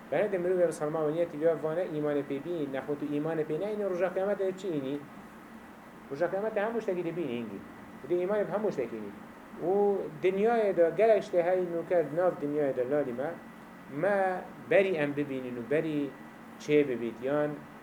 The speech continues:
هکو اولی هاتیه داره. و یکی او مگوتی ما استهزاء بید. و مگوتی چو اصاب بوده مثلاً؟ بس پشتی ما دیتی و هاتیه ناف مدام. ما ایمان پی اینا آن نه اینا. نه ما ایمان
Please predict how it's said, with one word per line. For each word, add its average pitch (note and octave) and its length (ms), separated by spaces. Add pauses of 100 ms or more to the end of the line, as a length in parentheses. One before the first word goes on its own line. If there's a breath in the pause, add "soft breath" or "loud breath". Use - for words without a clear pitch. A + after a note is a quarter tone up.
(680)
هکو C#3+ 220
اولی D3 400
هاتیه B2+ 360
داره. A2+ 260 (420)
و B2+ 40
یکی C#3 220
او E3+ 80
مگوتی E3 420
ما E3+ 120
استهزاء C#3+ 720
بید. A2 420
و - 20
مگوتی B2 260
چو G3+ 120
اصاب C3 220
بوده G#2 240
مثلاً؟ G2 200 (1300)
بس D3 140
پشتی G#3 260
ما E3+ 140
دیتی D3+ 480 (1200)
و A#2+ 40 (640)
هاتیه D#3 320
ناف C#3 300
مدام. A#2+ 380
ما D#3 60
ایمان F3 300
پی F3 120
اینا F3+ 240
آن C#3+ 180
نه B2 60
اینا. G#2+ 280 (640)
نه D#3+ 60
ما F3 60
ایمان F3 280